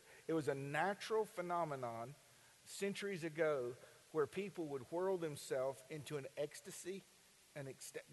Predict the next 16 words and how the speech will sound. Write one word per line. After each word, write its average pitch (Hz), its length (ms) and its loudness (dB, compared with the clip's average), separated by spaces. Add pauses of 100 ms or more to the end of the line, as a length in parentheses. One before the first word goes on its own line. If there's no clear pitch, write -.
(160)
almost 185 400 2
an 147 100 -6 (100)
out 151 180 2
of 143 180 -2
body, 156 400 -2 (800)
okay? 143 320 -2 (380)
My, 160 440 2 (140)
my 156 220 2
question 165 680 -2 (240)
for 151 100 -4
me 160 240 -2
to 196 120 -6
discern 165 500 -4
in 160 120 -2
the 175 80 0
moment 135 420 -4